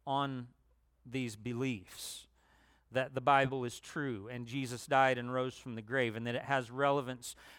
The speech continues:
to you personally as an individual? And, and, um, just as casually,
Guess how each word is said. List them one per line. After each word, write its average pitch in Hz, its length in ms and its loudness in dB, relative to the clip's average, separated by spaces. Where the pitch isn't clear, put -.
to - 120 -4
you 160 320 0
personally 175 720 0
as 143 160 2
an 147 80 -4
individual? 135 680 -2
And, 113 180 -4
and, 123 520 -4
um, 110 460 2
just 156 280 -4
as 160 140 -2
casually, 156 800 2